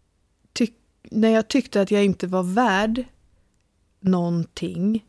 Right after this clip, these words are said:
så, så var det så här, ja, men jag kan i alla fall ge mig själv egen kärlek genom att plåstra om mina sår, exempelvis, så där. Eller att, eh, vara ledsen över att den här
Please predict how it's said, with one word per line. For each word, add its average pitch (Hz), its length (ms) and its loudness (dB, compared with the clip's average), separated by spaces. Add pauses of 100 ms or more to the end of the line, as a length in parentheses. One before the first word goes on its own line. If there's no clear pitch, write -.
(280)
så, 185 320 0 (240)
så - 180 -4
var 185 220 2
det 180 60 0
så - 140 -4
här, 170 140 0
ja, 202 180 0
men 196 160 2
jag 196 140 0
kan 196 120 -2
i 185 40 2
alla 180 100 0
fall 170 180 -4
ge 170 120 -2
mig 165 160 -4
själv - 320 -8
egen 165 320 -6
kärlek - 560 -8
genom 165 300 -4
att - 160 -10 (360)
plåstra - 380 -4
om 165 140 -4
mina 165 220 -6
sår, - 520 -14
exempelvis, - 800 -16
så - 60 -20
där. - 240 -20 (400)
Eller 165 340 -2
att, 160 360 -6 (880)
eh, - 100 -12 (120)
vara 170 120 -2
ledsen 165 640 -6
över - 240 -8
att - 240 -10
den 160 140 -6
här 160 360 -6